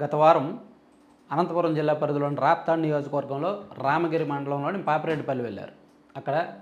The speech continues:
వైఎస్ఆర్ కాంగ్రెస్ పార్టీ కార్యకర్త లింగమయ్య చనిపోయారు కాబట్టి, టీడీపీ దాడిలో హత్యకు గురయ్యారు కాబట్టి, ఆ కుటుంబాన్ని పరామర్శించడానికి, ఓదార్చడానికి వెళ్ళారు.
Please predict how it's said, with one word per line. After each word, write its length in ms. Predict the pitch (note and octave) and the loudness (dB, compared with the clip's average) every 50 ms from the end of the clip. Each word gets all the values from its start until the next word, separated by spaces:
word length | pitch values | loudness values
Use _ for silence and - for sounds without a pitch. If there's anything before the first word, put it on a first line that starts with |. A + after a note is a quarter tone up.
| - - | -8 -2
వైఎస్ఆర్ 360 | D3+ E3 E3+ E3 - E3 D#3 | 0 0 0 2 0 -2 -2
కాంగ్రెస్ 420 | - D#3+ D3+ D3 D3 C#3+ C#3+ - D3 | -2 -2 -4 -2 -4 -4 -4 -4 -6
పార్టీ 220 | C3+ - - B2+ | -6 -4 -6 -10
కార్యకర్త 520 | - - C#3+ D#3 E3+ E3 D#3 C#3+ - - | -4 -2 -2 0 0 -2 -4 -6 -6 -4
లింగమయ్య 520 | - F#3 D#3+ D#3 E3 E3+ E3 D#3+ C#3 A#2+ A#2 - - - - - D3+ | -2 -2 0 0 0 0 0 -2 -2 -4 -6 -8 -12 -18 -10 -6 -4
చనిపోయారు 360 | D3 D#3+ D3+ D#3 D3+ D3 C3+ | -4 -2 -2 0 0 0 0
కాబట్టి, 500 | C3 C3+ B2+ B2+ B2+ - G#3+ A3 - - - - - _ _ _ - | -2 -4 -4 -6 -8 -8 -10 -10 -10 -14 -20 -20 -20 _ _ _ -2
టీడీపీ 380 | E3+ E3 F3 E3 D#3 D#3+ D#3 D3+ - - | 2 2 4 2 2 0 -2 -2 -4 -8
దాడిలో 540 | B2+ A#2+ C#3 C#3 D3 D3 C#3 C#3+ C#3 C3+ - - - - - _ _ - | -6 -2 0 2 2 2 0 -2 -4 -4 -4 -8 -14 -20 -20 _ _ -10
హత్యకు 240 | C3 B2 - D#3+ C#3+ | -10 -6 -6 -8 -6
గురయ్యారు 380 | C#3 C#3+ C#3+ C#3+ C3+ C3 B2+ A#2+ | -4 -2 -2 0 0 0 -2 -2
కాబట్టి, 560 | B2+ B2+ B2 B2 A#2+ - - B3+ C4+ - - - - - - - _ E3 | -4 -4 -4 -4 -4 -4 -6 -6 -6 -8 -14 -20 -20 -20 -20 -4 _ -2
ఆ 40 | |
కుటుంబాన్ని 460 | D3+ - E3+ E3+ F#3 F3+ F3+ F3 E3 D3+ | -2 0 -2 -2 2 2 2 2 2 2
పరామర్శించడానికి, 840 | - D3+ D#3+ D#3+ E3 D#3 D#3 - D3 C#3+ C3+ C#3 C#3 D3 C#3+ A#3 | 4 4 4 4 2 0 -2 -4 -6 -6 -6 -4 -6 -6 -6 0
ఓదార్చడానికి 680 | G3+ E3+ D3+ D3+ D#3 D3 - - - A#2+ A#2+ B2+ G3+ G3 | 2 4 4 4 4 2 0 -2 -6 -10 -10 -8 -6 -4
వెళ్ళారు. 300 | F3 C#3+ A2+ - - | -4 -4 -4 -6 -8